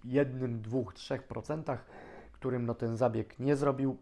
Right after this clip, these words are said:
chciałem powiedzieć, nie zrobił dobrze, ale, y, u którego, u których ten zabieg nie wyszedł albo po jakimś czasie dał jakieś powikłania. No i teraz, wola Boga, ratujcie mnie, nie? Bo mówię,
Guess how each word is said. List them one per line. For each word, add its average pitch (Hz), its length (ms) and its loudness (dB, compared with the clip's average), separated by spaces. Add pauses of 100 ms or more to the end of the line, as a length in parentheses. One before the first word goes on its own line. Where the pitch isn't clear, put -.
(1200)
chciałem 107 180 -10
powiedzieć, 107 140 -10
nie 107 80 -6
zrobił 110 280 -8
dobrze, 120 340 -12
ale, 110 160 -12 (520)
y, 123 280 4 (500)
u 151 80 -4
którego, 135 340 2 (140)
u 139 80 -8
których 131 320 -6
ten 127 200 -4
zabieg 117 280 0
nie 120 100 -2
wyszedł 143 340 -2
albo 113 260 0 (280)
po - 80 -2
jakimś 120 280 -6
czasie 117 220 -4
dał 120 120 0
jakieś 113 220 -4
powikłania. 117 640 -2 (480)
No 160 140 6
i 196 140 4
teraz, 160 400 -2
wola 160 380 8
Boga, 135 260 2
ratujcie 107 440 -4
mnie, 110 200 -14 (640)
nie? 143 220 0 (1800)
Bo 165 140 4
mówię, 135 220 2